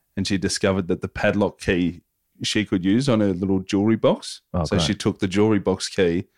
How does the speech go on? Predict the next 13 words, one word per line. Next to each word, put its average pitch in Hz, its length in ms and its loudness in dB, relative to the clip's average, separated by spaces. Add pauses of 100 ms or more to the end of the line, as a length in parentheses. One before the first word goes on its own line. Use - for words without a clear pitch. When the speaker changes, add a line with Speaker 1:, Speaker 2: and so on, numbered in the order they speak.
(340)
Speaker 1:
would 104 100 2
unlock 101 340 2
her 95 80 0
sister's 92 520 -2
door, 92 360 2
wear 101 260 4
her 87 120 2
shit, - 360 -2 (600)
put 107 100 0
it - 120 -2
back 95 240 -2
in 101 160 2
there. 90 300 -4